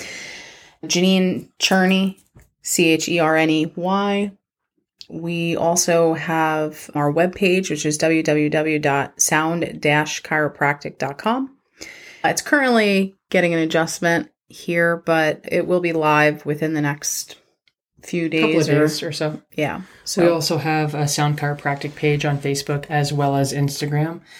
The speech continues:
Speaker 2: It's been, uh, quite a journey to g-, actually get open. We're going to be picking up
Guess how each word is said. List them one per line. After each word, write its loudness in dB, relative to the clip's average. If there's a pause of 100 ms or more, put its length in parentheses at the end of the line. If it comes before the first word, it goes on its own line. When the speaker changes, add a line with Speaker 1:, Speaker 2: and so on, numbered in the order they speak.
(360)
Speaker 2:
It's 0
been, 4
uh, 2
quite 2
a 2
journey 2
to 0 (300)
g-, -4
actually 0
get 2
open. -2
We're 2
going 2
to -2
be 2
picking 0
up 0